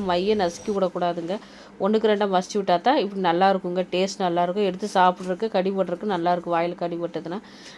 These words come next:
நம்மளுக்கு பாருங்க, உருளைக்கிழங்கு நல்லா குழம்பு கொதிச்சு வந்துருச்சு பாருங்க.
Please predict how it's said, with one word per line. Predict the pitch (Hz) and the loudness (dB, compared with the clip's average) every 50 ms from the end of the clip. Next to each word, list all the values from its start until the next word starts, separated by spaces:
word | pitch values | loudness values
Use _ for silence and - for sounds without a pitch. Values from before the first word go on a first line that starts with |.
| - - | -8 -4
நம்மளுக்கு | 180 185 180 175 - 185 | -2 -2 -2 0 2 2
பாருங்க, | 190 196 196 208 233 233 214 180 | 4 4 4 2 0 2 0 0
உருளைக்கிழங்கு | 175 202 208 196 - 190 196 208 208 196 | 2 2 2 2 2 0 0 0 0 0
நல்லா | 175 165 170 190 208 208 - - | 0 0 0 0 0 -2 0 2
குழம்பு | 185 185 190 196 190 190 - | 2 2 2 0 -2 -2 -2
கொதிச்சு | 185 180 190 190 - 226 208 190 | 0 0 -2 -2 0 0 0 0
வந்துருச்சு | 185 180 180 - - 202 185 - | -2 -2 -4 -4 -4 -4 0 2
பாருங்க. | 185 175 170 170 165 160 180 233 | 2 2 2 0 -2 -2 -2 -2